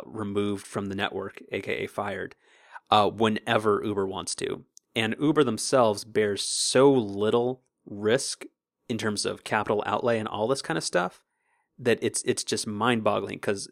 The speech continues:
the contractors are using their own cars, their own time,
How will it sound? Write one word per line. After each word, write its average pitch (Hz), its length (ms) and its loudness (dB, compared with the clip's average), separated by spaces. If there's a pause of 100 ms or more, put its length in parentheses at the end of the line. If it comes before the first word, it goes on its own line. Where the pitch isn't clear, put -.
the 104 320 -8
contractors 123 580 2
are 104 140 -2
using 104 300 -2
their 123 140 2
own 120 120 0
cars, 104 400 -4 (320)
their - 120 -2
own 110 200 0
time, 104 420 -8